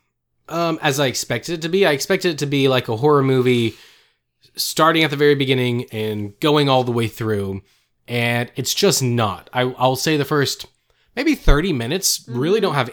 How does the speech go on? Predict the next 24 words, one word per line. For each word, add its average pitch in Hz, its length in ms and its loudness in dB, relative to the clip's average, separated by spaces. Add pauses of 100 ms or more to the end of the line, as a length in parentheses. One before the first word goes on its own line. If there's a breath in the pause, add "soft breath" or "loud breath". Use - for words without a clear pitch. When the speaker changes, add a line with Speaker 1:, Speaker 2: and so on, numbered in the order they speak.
Speaker 1:
any 139 180 0
horror 131 560 -4
in 123 120 -6
them 135 140 -6
at 107 60 -6
all. 98 460 -8
Speaker 2:
No. 180 400 -12
Speaker 1:
Um, 120 200 -6
it's 127 120 -6
kind 143 160 2
of 135 60 -2
just 127 140 -2
laying 120 460 -2
the 113 80 -4
groundwork. 107 920 -4 (120)
Speaker 2:
Mm-hmm. 214 400 -10
Speaker 1:
Um, 123 260 2
and 123 100 -2
then 131 80 0
the 123 80 0
horrible 143 420 -2
stuff - 560 -2
comes 107 720 -2 (200)
later. 110 540 -2